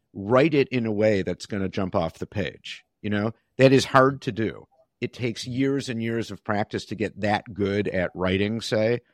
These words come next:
or podcasting or video production. And I think there's probably just,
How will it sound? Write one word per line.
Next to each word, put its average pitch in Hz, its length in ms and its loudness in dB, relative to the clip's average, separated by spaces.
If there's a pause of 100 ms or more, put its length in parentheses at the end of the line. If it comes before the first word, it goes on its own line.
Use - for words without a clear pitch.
(160)
or 123 220 2
podcasting 117 760 -2
or 101 140 -4
video 104 320 -4
production. 107 500 -6 (300)
And 135 100 0
I 139 80 2
think 175 220 -4
there's 165 180 -2
probably 156 500 -2
just, - 440 -4